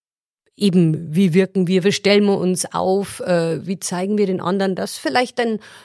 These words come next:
ein kleines Umdenken f-, stattgefunden hat, ein frischer Wind weht, damit eben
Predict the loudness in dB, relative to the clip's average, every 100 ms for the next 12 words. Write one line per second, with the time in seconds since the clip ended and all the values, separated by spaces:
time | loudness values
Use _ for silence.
0 | _ _ -2 0 2 2 2 2 2 2
1 | 2 2 -2 -2 -8 -6 -4 -2 -2 0
2 | 0 0 0 0 -2 -2 -2 0 2 2
3 | 2 2 0 0 0 0 -6 -20 -20 -20
4 | _ _ 2 4 4 2 -6 -2 0 2
5 | 2 2 0